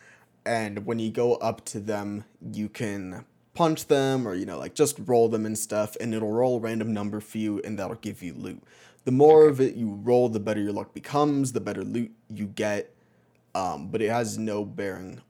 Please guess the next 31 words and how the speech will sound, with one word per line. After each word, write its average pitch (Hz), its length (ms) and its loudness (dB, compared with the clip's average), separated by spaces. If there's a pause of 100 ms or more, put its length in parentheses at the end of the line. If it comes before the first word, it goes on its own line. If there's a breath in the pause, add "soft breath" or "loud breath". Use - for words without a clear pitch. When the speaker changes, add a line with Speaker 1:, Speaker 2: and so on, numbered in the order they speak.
Speaker 1:
on 85 200 -10
the - 80 -12
story. - 340 -8
It's 90 160 -6
not 135 200 2
something 120 260 -4
like 104 160 -6
a 104 60 -10
kotor 90 680 -8
or 87 200 -6
a 98 80 -8
Dragon 92 320 -10
Age 76 200 -12
where 90 100 -8
you're 92 100 -10
doing 85 200 -10
skill 76 340 -6
checks - 580 -6
all 90 140 -4
this - 300 -8
time, 55 460 -14 (540 soft breath)
um, - 360 -10
or 143 180 6
even 113 160 2
like 107 140 -6
a 107 40 -8
Cyberpunk 65 540 -8 (100)
where 110 120 -4
you 87 100 -6
need 87 180 -8
certain 76 500 -8